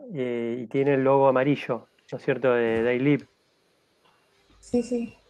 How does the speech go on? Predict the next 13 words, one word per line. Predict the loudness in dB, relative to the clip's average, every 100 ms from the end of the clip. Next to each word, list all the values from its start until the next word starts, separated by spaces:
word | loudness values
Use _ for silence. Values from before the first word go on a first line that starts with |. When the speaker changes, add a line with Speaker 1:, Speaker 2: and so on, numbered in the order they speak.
| -2
Speaker 2:
Le | 2 4
robé | 6 8 8
un | 8
poquito | 2 2 2 4
ahí | 4
el | 2
nombre | 0 0 0 0
a | 0 0
los | -2 -2
chicos | -2 0
de | 0
Art | 0 -2
Flat. | -4 -4